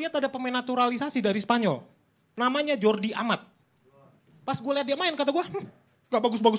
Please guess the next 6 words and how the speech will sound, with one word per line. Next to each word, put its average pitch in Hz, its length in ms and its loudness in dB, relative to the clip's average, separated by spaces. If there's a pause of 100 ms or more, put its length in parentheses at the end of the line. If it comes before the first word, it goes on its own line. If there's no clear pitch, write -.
amat." 151 400 0 (2250)
Dan 302 240 6
namanya 330 240 2
juga 294 160 2
terdengar 269 320 4
aneh 294 160 2